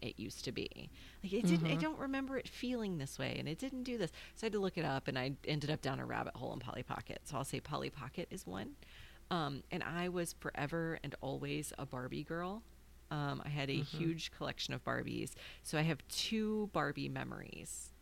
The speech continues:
Speaker 1: two toys I remember having in, like, the late eighties, very early nineties. One, a swimming pool that had a water slide. And the water, if I remember correctly, the water came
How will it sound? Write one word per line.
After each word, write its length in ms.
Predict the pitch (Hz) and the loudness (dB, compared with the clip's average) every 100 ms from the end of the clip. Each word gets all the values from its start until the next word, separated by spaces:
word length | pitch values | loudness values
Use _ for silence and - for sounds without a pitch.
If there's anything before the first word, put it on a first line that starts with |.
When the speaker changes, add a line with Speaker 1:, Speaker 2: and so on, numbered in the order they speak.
| - | -6
Speaker 1:
two 160 | 185 | -4
toys 360 | 160 131 113 - | -2 0 -2 0
I 60 | |
remember 380 | 117 127 135 127 | -2 0 -2 -2
having 420 | 123 135 127 127 - | 0 0 0 -2 -2
in, 240 | 143 147 | 0 0
like, 200 | 143 143 | 0 0
the 120 | 143 | -2
late 340 | 135 131 143 - | 0 2 2 2
eighties, 420 | 120 123 123 135 - | 0 0 -2 -4 0
very 380 | 147 135 139 | 2 4 2
early 260 | 123 131 127 | 0 0 -2
nineties. 540 | 110 110 - - - - - - - - - - | -2 -4 -6 -8 -10 -12 -14 -16 -18 -18 -18 -10
One, 460 | 151 185 165 - 123 - - - | 0 4 4 0 -12 -14 -16 -2
a 80 | - | 0
swimming 520 | - - 185 185 170 | 2 2 2 4 4
pool 380 | 135 - - - - - - - | 0 -4 -4 -6 -12 -16 -18 -6
that 140 | - 139 | 2 2
had 500 | 135 156 151 139 143 | 2 2 2 2 0
a 80 | - | -2
water 340 | 135 120 - | -2 -2 -2
slide. 460 | 131 - - 60 - - - - - | -4 -4 -2 -4 -6 -10 -18 -16 0
And 160 | 151 143 | 4 4
the 60 | |
water, 500 | 123 135 143 143 135 | 2 4 4 6 4
if 140 | - 147 | 2 2
I 80 | 151 | 2
remember 560 | 185 202 175 170 151 | 4 4 4 4 2
correctly, 460 | 139 139 123 - 123 | 2 0 0 0 0
the 120 | 135 | 2
water 340 | 123 127 139 | 0 2 2
came 500 | 143 - 151 147 135 | 0 0 2 2 0